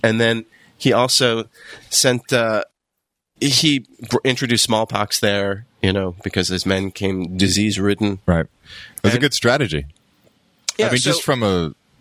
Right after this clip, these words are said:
Speaker 2: you know, art of war
Speaker 1: And
Speaker 2: standpoint.
Speaker 1: by the way, he never made it to the, the mainland of America. This is all in the
Speaker 2: Is that
Speaker 1: Car-,
Speaker 2: true?
Speaker 1: yeah, he never, he was just, just in the Caribbean islands.
Speaker 2: He did all this in the, in the Caribbean?
Speaker 1: Yeah.
Speaker 2: Wow.
Speaker 1: And,
Speaker 2: I didn't
Speaker 1: uh,
Speaker 2: know that.
Speaker 1: and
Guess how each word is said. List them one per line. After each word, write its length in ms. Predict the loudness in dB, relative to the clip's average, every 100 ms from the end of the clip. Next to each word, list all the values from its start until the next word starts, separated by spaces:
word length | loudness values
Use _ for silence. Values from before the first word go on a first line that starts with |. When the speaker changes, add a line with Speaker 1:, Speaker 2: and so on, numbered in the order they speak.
| _ _ _ _ 0
Speaker 2:
you 100 | 2
know, 160 | 2 2
art 160 | 2
of 100 | 2
war 160 | 2 0
Speaker 1:
And 60 | 2
Speaker 2:
standpoint. 420 | 0 0 0 0
Speaker 1:
by 120 | 0
the 100 | 2
way, 300 | 2 2 -2 -10
he 160 | -2 0
never 420 | 2 2 0 -2 -4
made 280 | -2 0 0
it 180 | -4 -2
to 140 | -2
the, 180 | 2 0 -2
the 160 | 0
mainland 560 | 2 2 0 -4 -8 -8 -2
of 100 | 2
America. 360 | 4 2 0 0
This 160 | 0
is 40 | 2
all 120 | 0
in 40 | 0
the 40 |
Speaker 2:
Is 60 | -2
that 60 | 0
Speaker 1:
Car-, 40 |
Speaker 2:
true? 180 | 0 0
Speaker 1:
yeah, 160 | -2 -2 -2
he 80 |
never, 200 | -2 0
he 100 | 0
was 160 | 0 0
just, 140 | 0 0
just 120 | 0
in 80 | 0
the 80 | 0
Caribbean 320 | -2 0 2
islands. 480 | 0 0 -4 -6 -8 _ -6 -4 -4 -2
Speaker 2:
He 100 | -2
did 140 | 0
all 220 | 0 2
this 200 | 0 0
in 60 | 2
the, 120 | 0 0
in 140 | 0
the 260 | 2 0 -2 _ -4
Caribbean? 460 | -2 0 0 -2 -6 _ _
Speaker 1:
Yeah. 160 | -4 -4 _ _ _ -8
Speaker 2:
Wow. 260 | -2 0 -2 _ 0
Speaker 1:
And, 320 | 0 2 2
Speaker 2:
I 40 | 2 2
didn't 120 | 2
Speaker 1:
uh, 20 | 0
Speaker 2:
know 40 |
that. 200 | 0 -2 _ _ _ _ _ _ -20 _ _ _ _ _ _ -4
Speaker 1:
and 420 | 0 0 -2 -6